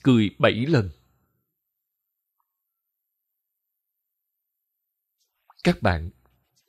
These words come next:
hôm nay các bạn đã gần đến mức bình quân rồi. Sắp được bảy lần rồi. Như vậy các bạn sẽ kéo mức bình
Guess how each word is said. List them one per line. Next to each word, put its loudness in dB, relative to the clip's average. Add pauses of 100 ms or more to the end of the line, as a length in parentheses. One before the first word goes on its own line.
(300)
hôm 0
nay 2 (120)
các 0
bạn -2
đã -2
gần 0
đến 0
mức -4
bình 0 (100)
quân 2
rồi. 0 (1300)
Sắp -2
được 4 (100)
bảy 2
lần 2
rồi. 2 (920)
Như 4
vậy 4
các -2
bạn 0
sẽ 0
kéo 0
mức -6
bình 4